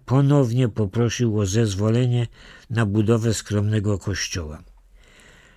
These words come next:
Pozwolenie takie otrzymał osiemnastego czerwca tysiąc dziewięćset piątego roku, a rok później, dwudziestego piątego marca tysiąc dziewięćset szóstego roku, erygowano w Landwarowie parafię,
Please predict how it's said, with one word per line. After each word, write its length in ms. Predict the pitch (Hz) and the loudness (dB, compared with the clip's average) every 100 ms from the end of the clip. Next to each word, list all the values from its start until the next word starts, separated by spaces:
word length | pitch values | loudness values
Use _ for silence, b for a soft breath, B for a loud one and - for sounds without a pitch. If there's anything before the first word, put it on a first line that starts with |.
| b - | b -2
Pozwolenie 580 | 135 120 196 262 254 | -2 2 2 2 -2
takie 360 | 190 185 180 175 | 0 -2 2 2
otrzymał 720 | 135 - - 196 190 170 151 131 | 2 -2 2 2 2 0 -2 -4
osiemnastego 760 | 120 131 127 123 - 180 147 | -4 -2 0 -2 -2 0 0
czerwca 600 | 117 147 151 139 - 135 | 0 0 0 -2 -4 -4
tysiąc 460 | 117 127 123 110 98 | -2 -2 0 -2 0
dziewięćset 520 | 131 127 - 117 - | 0 0 -2 -4 -2
piątego 560 | 110 104 - 123 120 127 | -2 -2 -2 -2 2 2
roku, 400 | 110 - - - _ _ b b b b b b b | 2 -2 -14 -20 _ _ b b b b b b b
a 120 | 107 | -4
rok 260 | 117 180 - | 0 0 0
później, 580 | - 170 107 127 160 147 | 4 4 4 2 2 2
dwudziestego 640 | 113 120 113 - 135 127 | 2 2 2 0 -2 -2
piątego 520 | 113 117 104 120 113 | -2 -2 -2 -2 0
marca 560 | 110 127 120 98 - 101 | 0 2 0 -2 -4 -6
tysiąc 420 | - 120 113 107 | -4 -4 -2 -2
dziewięćset 520 | 98 113 110 101 101 | -2 -2 -2 -4 -4
szóstego 600 | - 127 113 - 147 120 110 | -4 -2 -2 -2 -2 0 0
roku, 420 | 110 98 143 160 - B B B B B - | 0 -2 -4 -6 -8 B B B B B -8
erygowano 800 | 185 190 190 143 127 139 156 156 | 0 4 4 6 4 4 2 2
w 100 | 117 | 4
Landwarowie 800 | 120 135 110 110 120 139 117 131 | 2 2 2 2 4 2 2 0
parafię, 840 | 120 127 123 123 117 - 120 117 | -2 -2 2 2 0 -2 -4 -4